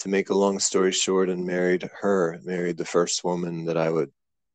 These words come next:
that I was really significantly attracted to my whole life. And I was nearly forty years old at the time. I was so thrilled and so excited that finally I could have sex with a woman and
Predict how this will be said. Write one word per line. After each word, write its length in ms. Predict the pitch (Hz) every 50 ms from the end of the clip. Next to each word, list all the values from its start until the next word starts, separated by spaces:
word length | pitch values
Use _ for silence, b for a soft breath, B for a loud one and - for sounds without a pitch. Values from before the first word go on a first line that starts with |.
| _ -
that 100 | 92 90
I 80 | 90 87
was 220 | 85 87 - -
really 240 | 104 110 107 101 92
significantly 720 | - - 95 90 98 95 87 104 92 - 101 85 87 85
attracted 500 | 78 76 - - 82 85 87 - - 82 -
to 140 | - 95
my 180 | 87 82 76 78
whole 280 | 78 - 90 87 85 85
life. 360 | 82 78 78 76 73 - -
And 120 | 78 76
I 60 | 76
was 200 | 73 78 80 80
nearly 420 | - 85 82 80 80 80 78 76 76
forty 380 | 76 - - 80 80 78 78
years 240 | 78 76 71 71 -
old 220 | 87 85 82 80 80
at 80 | -
the 80 | 80 76
time. 520 | - - - 80 82 80 76 76 71 76 _ b b b b b b b b b b b _ _
I 80 | - 87
was 180 | 87 87 -
so 220 | - - 110 101 98
thrilled 540 | - - - 95 95 101 95 90 87 82 80
and 120 | 80 80
so 200 | - 92 90 90
excited 640 | 82 - - - - 87 85 87 87 85 82 76 71
that 160 | 80 - -
finally 500 | - - 85 85 85 85 85 85 82 78
I 120 | 73 80
could 300 | - - - 78 76 76 - _ _ _ _ _ _ _
have 140 | - 85 80
sex 300 | - - 95 92 - -
with 140 | 98 90 -
a 80 | 98 92
woman 480 | 90 104 110 107 98 90 87 85 82
and 320 | 80 78 82 78 80 80